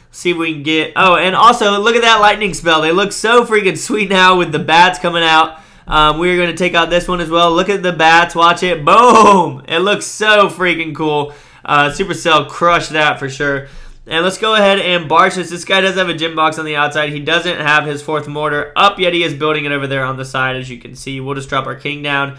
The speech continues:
to help out with a little bit of a distraction. Let's drop some bats on these fools over here and take all of them out. We are going to get up into this base. Once we break through that wall, I'm gonna use the king's ability.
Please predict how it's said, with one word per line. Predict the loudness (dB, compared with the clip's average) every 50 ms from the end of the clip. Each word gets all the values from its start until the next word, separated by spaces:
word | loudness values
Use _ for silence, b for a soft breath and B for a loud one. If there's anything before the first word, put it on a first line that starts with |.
| B B B B B B
to | -10 -4
help | -4 -2 0 0
out | 0 -2
with | 0 -2
a |
little | -4 -4 -4 -4 -2
bit | -2 -2
of | -2 -4
a | -4
distraction. | -6 -8 -8 -6 -2 0 0 2 0 0 -4 -6 -6 -6 -8
Let's | -8 -8 -6
drop | -2 0 0 0 0
some | -2 -8 -6 -2
bats | 2 4 4 4 4 2 0
on | -2 -2
these | -2 -4 -6 -4
fools | -4 -2 0 0 0 0 0
over | 0 0 0
here | -2 0 0 0 2 2 0 0 -4 B B B B B B -12
and | -10 -10 -8 -4
take | -2 0 0 0 0
all | -2 0 2 2 4 4 4 2 2
of | 0 0
them | -2 -2 0 0
out. | 2 4 4 4 2 0 -6 -16 -18 -14
We | -10 -8 -6
are | -6
going | -6 -6 -6 -8
to | -6
get | -4 -4 -4 -2
up | -2 -2 -4 -4 -4
into | -8 -8 -8 -6 -6
this | -6 -6 -6
base. | -6 -6 -4 -2 -2 -2 -4 -4 -10 b b b b b b -6
Once | -4 -4 -4 -2
we | -2 -2
break | 0 2 0 0 0
through | 0 0
that | 0 0 0
wall, | 2 2 2 2
I'm | 2 0
gonna | -2 -4
use | -2 -2 -2 -4 -6
the | -10 -10
king's | -8 -8 -8 -6 -8 -10
ability. | -6 -4 -4 -2 -2 -2 -2 -2 -2 -4 -4 -12 _